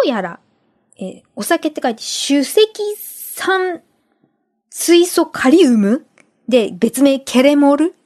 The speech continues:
これもちょっと名前好きですが、ケレモル。なんか元はブドウ酒の食品添加物の一種らしくて、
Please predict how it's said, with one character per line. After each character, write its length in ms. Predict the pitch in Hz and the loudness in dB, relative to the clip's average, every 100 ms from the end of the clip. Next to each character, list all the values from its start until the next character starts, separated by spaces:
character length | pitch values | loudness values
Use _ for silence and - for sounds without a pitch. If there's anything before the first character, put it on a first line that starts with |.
| _ _ _ - | _ _ _ -2
こ 80 | |
れ 60 | 277 | 0
も 100 | 277 | 0
ち 60 | 254 | 0
ょ 20 | |
っ 20 | |
と 160 | 220 - - | -4 -8 -6
名 120 | 202 | -2
前 220 | 208 196 | 0 0
好 340 | 190 - - - | -2 -8 -12 -8
き 100 | 214 | -6
で 100 | 180 | -6
す 100 | 175 | -8
が、 140 | 185 | -12
ケ 180 | - 220 | -6 -2
レ 100 | 208 | 0
モ 160 | 202 190 | 0 -2
ル。 120 | 185 _ _ _ _ _ _ _ _ _ | -8 _ _ _ _ _ _ _ _ _
な 80 | 254 | -4
ん 20 | |
か 80 | 214 | -2
元 340 | 190 208 381 | 0 0 2
は 120 | 403 403 | 2 2
ブ 140 | 311 | 2
ド 220 | 330 392 | 4 4
ウ 60 | 339 | 2
酒 220 | - 208 | 0 -2
の 300 | 180 196 180 _ | -2 -2 -4 _
食 340 | - 226 - | -6 -4 -2
品 240 | 320 392 359 | -2 -2 -2
添 280 | - 330 330 | 0 0 2
加 140 | 339 | 0
物 220 | 285 214 | 0 -2
の 100 | 202 | -2
一 300 | 226 220 - | -2 -6 -4
種 100 | 240 | -2
ら 140 | 233 220 | 0 0
し 120 | - | -4
く 120 | - | -8
て、 240 | - 185 | -4 -4